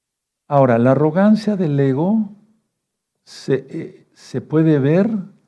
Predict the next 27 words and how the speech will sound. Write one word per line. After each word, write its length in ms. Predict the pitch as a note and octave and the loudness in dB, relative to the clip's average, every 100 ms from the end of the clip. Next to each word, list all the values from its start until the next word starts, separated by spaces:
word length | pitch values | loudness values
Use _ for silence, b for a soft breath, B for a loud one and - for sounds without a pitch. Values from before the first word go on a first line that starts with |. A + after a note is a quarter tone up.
| _ | _
en 220 | B2 A#2 | -4 -2
lo 80 | A2 | 0
espiritual 880 | G#2+ - A#2+ A2+ A#2 B2+ D#3 G#3+ B B B | -2 -6 -6 -4 -2 0 0 -2 B B B
y 80 | B2 | -6
también 340 | B2 A#2 C3 | -4 -2 -2
por 160 | B2 A#2 | -2 -2
el 80 | |
lenguaje 480 | A2 A2 B2+ A#2 B2 | -2 -2 -4 -4 -6
corporal. 800 | B2 A2+ G#2+ A2 A2+ C3 G3+ A3 _ _ _ _ _ _ _ _ | -4 -6 -4 -4 -2 -2 -2 -4 _ _ _ _ _ _ _ _
Vean 320 | B2 A#2+ A#2 | -4 -2 0
un 140 | A#2+ | -2
curso 540 | A#2+ - C#3+ C#3 - D#3 | -4 -2 -2 -2 -6 -8
que 180 | B2+ A2+ | -6 -4
di 240 | A#2+ B2+ | -2 -4
sobre 280 | B2 B2+ A#2 | -4 -6 -4
el 40 | |
lenguaje 460 | A#2 A2 B2+ B2+ C3 | -4 -2 -2 -4 -6
corporal 760 | B2 A2+ - A2+ A2+ B2 D#3 - | -4 -6 -4 -4 -2 -2 -4 -6
en 140 | A#2+ | -8
este 240 | A2 - | -8 -6
mismo 380 | A#2+ A#2 A2 A2 | -6 -6 -6 -10
canal. 460 | - A2 A#2+ C#3 D#3 | -8 -6 -2 -2 -2
Miren 240 | C#3 E3 | -4 -6
cómo 220 | E3+ E3 | -4 -4
hay 60 | F3 | -2
mucho 260 | D#3+ D#3+ D#3 | -2 -4 -4
material, 640 | E3 - A2 B2 D#3+ E3 | -4 -4 -4 -4 -4 -8